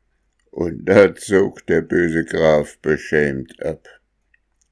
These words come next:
Der Ritter aber holte aus dem Walde die weise alte Frau. Durch ihren Zauber lag bald wieder die Prinzessin vor ihnen.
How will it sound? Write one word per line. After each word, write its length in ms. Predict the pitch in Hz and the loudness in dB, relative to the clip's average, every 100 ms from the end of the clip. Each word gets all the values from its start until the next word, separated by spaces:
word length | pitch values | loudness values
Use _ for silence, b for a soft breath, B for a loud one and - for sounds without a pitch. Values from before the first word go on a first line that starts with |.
| _ _ _ _ _ _ _ _ _ - | _ _ _ _ _ _ _ _ _ -12
Der 180 | - | -8
Ritter 440 | 80 - 85 69 - _ _ | -6 -4 -4 -4 -8 _ _
aber 320 | 82 80 73 | -6 -2 -2
holte 480 | 87 101 117 110 73 | 0 0 0 0 0
aus 180 | 101 - | -2 -2
dem 240 | 101 98 | -4 -4
Walde 460 | 71 78 80 80 92 | -2 0 0 -2 -4
die 220 | 85 76 | -4 -4
weise 460 | 69 67 67 71 - | -4 -4 -6 -4 -4
alte 360 | 82 82 - 92 | -4 -6 -6 -6
Frau. 560 | - 67 71 78 113 _ _ _ _ _ _ _ _ _ - | -6 -4 -2 -2 -6 _ _ _ _ _ _ _ _ _ 2
Durch 220 | 110 110 | 2 4
ihren 400 | 131 139 123 110 | 0 0 -2 -4
Zauber 600 | - 127 104 78 - - _ - | -2 0 0 -2 -6 -8 _ -4
lag 280 | 92 110 110 | -2 -2 0
bald 360 | 85 82 92 | 0 -2 -4
wieder 260 | 98 101 104 | -6 -4 -2
die 160 | 110 | -2
Prinzessin 840 | 110 123 139 - 76 71 - 73 69 | -4 -6 -8 -8 -8 -8 -6 -8 -8
vor 260 | - 76 | -6 -6
ihnen. 480 | 80 78 73 71 | -4 -6 -6 -10